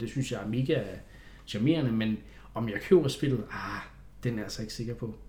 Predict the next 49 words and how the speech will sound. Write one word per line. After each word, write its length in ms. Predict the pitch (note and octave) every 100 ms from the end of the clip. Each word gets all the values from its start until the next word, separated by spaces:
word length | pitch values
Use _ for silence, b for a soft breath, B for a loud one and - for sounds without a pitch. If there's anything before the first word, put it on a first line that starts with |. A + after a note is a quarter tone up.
| - - - - -
Det, 200 | A#2+ A2
det 60 | B2+
er 40 |
jeg 80 | A#2+
meget 280 | A2 B2+ B2
i 40 |
tvivl 160 | - B2
om. 80 | - - - - - B B B B -
Fordi 140 | G#2+
det, 200 | - -
jeg, 180 | A2+ A2
det 100 | B2
er, 60 | B2
jeg 260 | B2+ A#2+
er 40 | A#2
ikke 400 | A2+ A2 C3+ C3
målgruppen 520 | B2 A2+ A2+ B2 G2+ G2+
for, 240 | G#2+ G2+ G2+ - - - -
for 80 | -
Yoshi's 360 | A2+ G#2+ B2 -
Crafted 280 | A2 A2+
World, 240 | G#2+ G#2 A2
men 220 | A#2 G#2
jeg, 160 | G#2+ G2+ - B B B
jeg, 100 | G#2 - -
jeg 120 | -
kan 120 | C#3
godt 160 | A2+ A2+
se, 240 | - C#3
der 60 | A2+
er 180 | - D#3
en 140 | G3
målgruppe 440 | B2+ A#2+ B2+ G#2+
derude, 280 | G#2+ G#2 G#2+ C3
og 100 | A2
man 80 | A2
kan 100 | G#2
sige, 180 | A2
Switchen 400 | G#2+ - C#3+ - C3+
har 240 | C3+ A2+
jo 80 | G2+ - B B B B B B
en 160 | A#2+ A2
større, 560 | - A#2+ C#3 E3 C#3+ A#2
øh, 520 | G#2+ G#2 G2+ G2+ B2
et, 80 | B2
en 160 | B2+
større 260 | - C#3 D#3+
potentiale, 640 | C3 A2 - A#2 C3+ D#3
end 260 | C3 A2